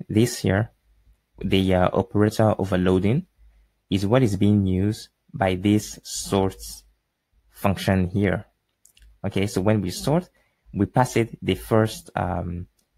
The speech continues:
message in the vector up until the last one. So it's gonna sort from the first message down to the last message. And every time it's gonna compare via the, um, overloading method here that we have.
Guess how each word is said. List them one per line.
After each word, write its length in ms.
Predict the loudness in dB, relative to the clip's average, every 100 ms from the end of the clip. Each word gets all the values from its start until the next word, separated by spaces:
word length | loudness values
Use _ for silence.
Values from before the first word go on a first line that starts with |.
| -6
message 640 | -2 0 2 0 0 -6 -6
in 80 | -4
the 60 |
vector 520 | -2 -4 0 0 0 -6 _ _ _ -2
up 160 | 0
until 200 | -2 -4
the 100 | -2
last 320 | -2 -2 -4
one. 120 | -6 -4
So 100 | -2
it's 80 |
gonna 200 | 0 0
sort 320 | -2 0 0 0
from 220 | -4 -4
the 100 | -4
first 440 | -6 0 0 0
message 520 | -4 -2 -2 -2 -4 -16 _ _ -6
down 260 | 0 0 0
to 100 | -2
the 100 | -2
last 340 | -2 -2 -6
message. 440 | -10 -10 -10 -12 -20 -20 _ -4
And 240 | -2 -2 0
every 260 | 0 0
time 320 | -2 -2 -2 -4 _ _
it's 160 | -2
gonna 180 | 2 0
compare 600 | 0 -4 -2 0 2 0 -6 _ _ -10
via 640 | -2 2 4 4 2 0 -6 -20 _ _ -4
the, 320 | -2 0 2
um, 520 | 0 0 -4 -8 -12 -16 _
overloading 720 | -4 0 2 2 2 2 0 -4 _ -8
method 380 | -4 0 0 0
here 160 | -2
that 180 | -4 -6
we 100 | -8
have. 440 | -8 -10 -12 -20